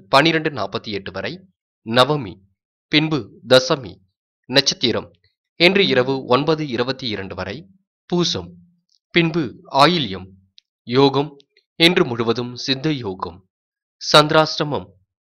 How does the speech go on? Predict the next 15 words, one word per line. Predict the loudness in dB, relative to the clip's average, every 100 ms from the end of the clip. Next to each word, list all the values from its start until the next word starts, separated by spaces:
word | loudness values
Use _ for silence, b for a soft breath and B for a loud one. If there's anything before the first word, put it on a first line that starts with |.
| _ 0
பூராடம் | 4 6 6 4 -2
மற்றும் | -8 -8 -8 -8 -10 -20 _ -8
உத்திராடம். | -6 0 2 2 0 -10 -18 _ _ _ _ _ _ _ -2
மேஷம், | 6 8 8 4 0 -2 -14 _ 2
மேஷம் | 6 6 4 0 0
ராசி | -4 -4 -8
நேயர்கள். | -12 -12 -12 -14 -16 -18 _ _ _ _ _ 4
தாயின் | 6 6 4 -4 -6
அன்பும் | -4 -2 -4 -6 -8 -8 -2
ஆசியும் | 0 0 -6 -8 -10 -12
இன்று | -12 -8
பலமாக | -4 -4 -4 -8 -12
கிடைக்கும். | -14 -14 -14 -18 _ _ _ _ _ -16
சிறு | -2 0 2
செயலையும் | 2 0 2 -2